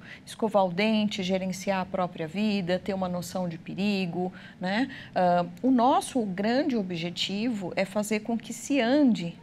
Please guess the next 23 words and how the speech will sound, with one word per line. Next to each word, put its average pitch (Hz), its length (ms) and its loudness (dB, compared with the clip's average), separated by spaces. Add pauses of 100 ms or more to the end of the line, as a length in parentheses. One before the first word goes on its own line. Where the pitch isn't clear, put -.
né, 185 280 0
nesse 196 280 0
espectro, 180 600 -4
nesses 180 440 -4
níveis. 160 460 -4 (240)
Então, 175 120 0
é 170 80 4
você 180 260 0
trazer 190 460 4
a 349 80 2
criança 226 440 0
que - 120 -6
chegou 180 280 0
pra 180 160 0
você, 175 420 -2
ou 196 160 4
o 165 40 -4
jovem, 180 500 2
em 185 40 0
nível 180 260 -2
dois 226 360 2
de 190 100 -4
suporte, 175 680 -2